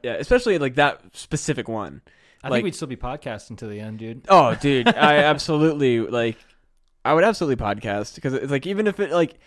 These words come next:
Speaker 1: 'cause I, like, believe me, I'm not podcasting because I, you know that there's a bunch of fucking people listening. I'm podcasting 'cause it's fucking fun.
Speaker 2: We're podcasting for the end of the world.
Speaker 1: Yeah,
Speaker 2: Really.
Speaker 1: exactly.
Speaker 2: <laughs>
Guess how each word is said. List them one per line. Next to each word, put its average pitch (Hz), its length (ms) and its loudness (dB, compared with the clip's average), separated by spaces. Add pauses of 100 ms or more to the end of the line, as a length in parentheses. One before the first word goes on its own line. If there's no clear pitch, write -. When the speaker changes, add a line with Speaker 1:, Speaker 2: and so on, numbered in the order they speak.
(140)
Speaker 1:
'cause 226 240 0
I, 180 160 -4
like, 190 300 0 (300)
believe 233 400 0
me, 113 240 -2 (160)
I'm 208 120 2
not 240 160 2
podcasting 160 680 2
because 135 380 2
I, 139 180 2
you 135 220 0
know 143 260 2
that 131 100 0
there's 127 240 2
a 117 40 -8
bunch 127 240 -2
of 127 60 -14
fucking 123 260 -2
people 123 260 -4
listening. 123 400 -2
I'm 131 140 -6
podcasting 170 460 -2
'cause 123 140 -6
it's 120 160 -6
fucking 139 320 -4
fun. 113 420 -8
Speaker 2:
We're 139 80 -10
podcasting 208 560 -2
for 143 100 -6
the 127 120 -4
end 113 100 -8
of 98 60 -12
the 95 60 -12
world. 113 300 -6 (160)
Speaker 1:
Yeah, 151 180 4
Speaker 2:
Really. 113 120 -4
Speaker 1:
exactly. 151 440 -4 (140)
Speaker 2:
<laughs> 156 120 -6